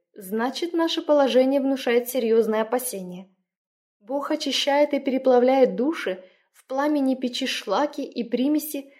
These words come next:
навсегда отделяются от истинного серебра и золота христианского характера. Иисус наблюдает за этой проверкой. Он знает, что конкретно нужно для такого очищения драгоценного металла,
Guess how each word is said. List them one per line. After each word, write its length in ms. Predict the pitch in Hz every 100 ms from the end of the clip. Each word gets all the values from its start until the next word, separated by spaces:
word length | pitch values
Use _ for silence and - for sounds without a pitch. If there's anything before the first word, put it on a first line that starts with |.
| _
навсегда 600 | 247 285 - 277 202 269
отделяются 640 | 302 240 277 262 240 240 214
от 100 | 226
истинного 440 | 226 - 208 208
серебра 460 | 220 220 220 214 262
и 200 | - 226
золота 580 | 190 202 233 254 294 - _ _
христианского 840 | 254 247 - 208 196 - 214 220
характера. 720 | - 240 196 190 - 185 196 _ _ _ _ _ _ _ _ _
Иисус 480 | 233 233 233 302
наблюдает 600 | 302 269 262 220 240 277
за 80 | 240
этой 240 | 240 220 214
проверкой. 720 | 220 202 196 196 196 196 _ _ _ _ _ _ _
Он 200 | 247 254
знает, 540 | 214 302 330 226 - -
что 320 | - - 330
конкретно 580 | - 220 226 208 208 202
нужно 360 | 262 339 226
для 160 | 185 202
такого 400 | 208 220 294 277
очищения 640 | 240 233 214 - 294 294
драгоценного 720 | 254 240 214 233 240 233 226
металла, 680 | 226 226 226 190 180 185 -